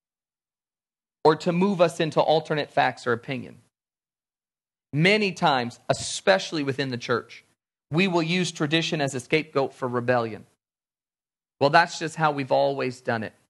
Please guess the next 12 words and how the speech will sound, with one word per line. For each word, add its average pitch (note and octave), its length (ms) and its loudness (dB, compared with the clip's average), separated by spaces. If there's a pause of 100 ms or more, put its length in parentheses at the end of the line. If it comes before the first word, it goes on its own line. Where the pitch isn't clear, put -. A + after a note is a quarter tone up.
(540)
That's D#3+ 200 4
how, D#3+ 300 2 (180)
this, G3+ 240 2
this, A#3 180 0 (200)
this G#3 240 -2
is, G3 160 -4 (200)
this A#3+ 200 0
is A3 120 -4
how F#3+ 360 2
we F#3+ 240 0
do C#3 220 -2
it. - 120 -10